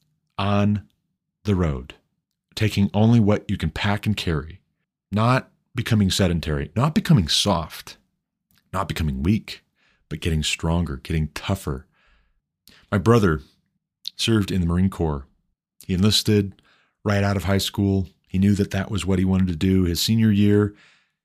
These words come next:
he told everybody, "I want to go into the Marines." And a lot of us laughed because he wasn't in particularly good shape. He was soft. He was a keyboard warrior. He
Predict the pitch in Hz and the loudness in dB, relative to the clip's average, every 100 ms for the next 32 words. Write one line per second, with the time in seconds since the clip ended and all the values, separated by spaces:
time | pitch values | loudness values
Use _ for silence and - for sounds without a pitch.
0 | _ _ - 107 113 107 107 104 104 101 | _ _ -6 2 4 6 4 6 6 6
1 | 92 104 107 95 92 92 90 95 110 147 | 4 4 2 2 2 2 0 0 2 2
2 | 85 - - _ _ _ _ 87 78 82 | 0 -10 -12 _ _ _ _ -6 -2 0
3 | 107 135 143 135 - - 98 98 107 113 | 0 2 2 0 -4 -4 -2 2 2 2
4 | 113 - - 98 85 80 78 78 - 76 | 0 -2 -6 -4 -4 -4 -2 -4 -4 -6
5 | 73 104 90 107 101 - 73 64 - 92 | -4 -2 0 0 0 -2 -6 -6 -2 0
6 | 92 - - _ 101 95 - 139 110 92 | 0 -4 -20 _ -2 -2 2 2 2 -2
7 | 78 80 69 64 65 _ - _ _ 120 | -2 -4 -4 -8 -16 _ -20 _ _ 2
8 | 120 120 - | 4 2 0